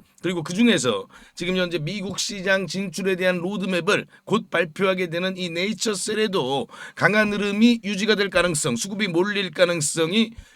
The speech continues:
굉장히 높은 거죠. 그죠? 자, 그리고 또 이 삼십 조가 어디로 들어가느냐? 네, 단연코 이 인공지능 섹터에 가장 크게 그리고 가장 강하게 들어갈 수밖에 없습니다. 그렇다면 우리가 이 네이처셀과 함께 요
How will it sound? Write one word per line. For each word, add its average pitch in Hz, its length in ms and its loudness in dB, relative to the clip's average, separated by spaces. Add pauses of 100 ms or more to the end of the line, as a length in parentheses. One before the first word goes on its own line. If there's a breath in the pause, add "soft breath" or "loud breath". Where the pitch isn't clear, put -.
굉장히 233 320 6
높은 160 280 -2
거죠. 123 240 -2
그죠? 139 520 -2 (480 loud breath)
자, 190 120 2
그리고 226 180 4
또 220 200 2
이 185 120 -2
삼십 214 320 4
조가 202 260 2
어디로 202 320 2
들어가느냐? 156 580 2 (120)
네, 107 420 -4
단연코 202 800 0
이 175 220 -6
인공지능 185 680 -4
섹터에 175 680 -2 (280 loud breath)
가장 180 460 -2
크게 202 380 -2 (180)
그리고 151 240 -2
가장 160 380 0
강하게 151 420 0
들어갈 147 320 2
수밖에 151 480 -2
없습니다. 127 640 -2 (300 loud breath)
그렇다면 202 340 0
우리가 175 400 4
이 151 100 -2
네이처셀과 185 680 0
함께 226 400 2 (360 soft breath)
요 214 100 0